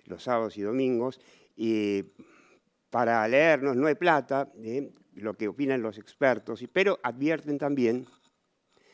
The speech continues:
vení, advierten también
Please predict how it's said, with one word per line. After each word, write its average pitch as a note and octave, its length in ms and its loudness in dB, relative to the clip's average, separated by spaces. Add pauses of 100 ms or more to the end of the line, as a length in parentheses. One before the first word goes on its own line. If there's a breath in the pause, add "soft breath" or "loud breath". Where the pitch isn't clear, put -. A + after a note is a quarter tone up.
(180 soft breath)
vení, D2 180 -12 (880 soft breath)
advierten C#3 580 4
también C#3 480 4